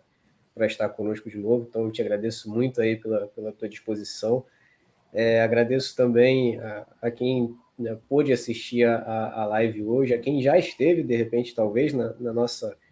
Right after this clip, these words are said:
tentativa de live semana passada e hoje retornou, né, pra tá com a gente de novo. É, pedir pra, se você não for inscrito ainda no canal, né, pra deixar aí a sua inscrição, porque não dói, é de graça. É, deixar o, o joinha aí também no vídeo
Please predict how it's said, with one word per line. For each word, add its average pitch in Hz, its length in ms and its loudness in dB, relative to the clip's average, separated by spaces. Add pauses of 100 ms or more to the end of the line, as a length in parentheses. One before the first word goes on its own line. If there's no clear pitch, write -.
(160)
tentativa 143 540 4
de 127 80 0
live 131 300 4
semana 123 260 0
passada 117 540 -4
e 113 40 0
hoje 113 380 -2
retornou, 113 640 0
né, 127 80 4
pra 107 180 -4
tá 110 160 -8
com - 100 -4
a 104 60 -2
gente 104 280 -10
de 101 60 -18
novo. 131 300 0 (800)
É, 107 600 -4
pedir 160 300 2
pra, 175 220 6
se 180 140 -4
você 185 180 0
não 202 140 4
for 202 160 0
inscrito 180 340 0
ainda 165 140 6
no 160 100 2
canal, 160 480 2
né, 180 140 0
pra 165 180 -2
deixar 147 340 -4
aí 139 120 2
a 135 60 0
sua 135 180 -6
inscrição, 131 540 -2
porque - 200 -14
não 123 240 0
dói, 131 300 2
é 117 60 2
de 113 100 -6
graça. - 500 -4 (560)
É, 123 480 4
deixar 127 340 2
o, 123 340 4
o 120 60 -2
joinha 123 320 2
aí 120 80 2
também 117 260 0
no 117 140 0
vídeo 190 440 -2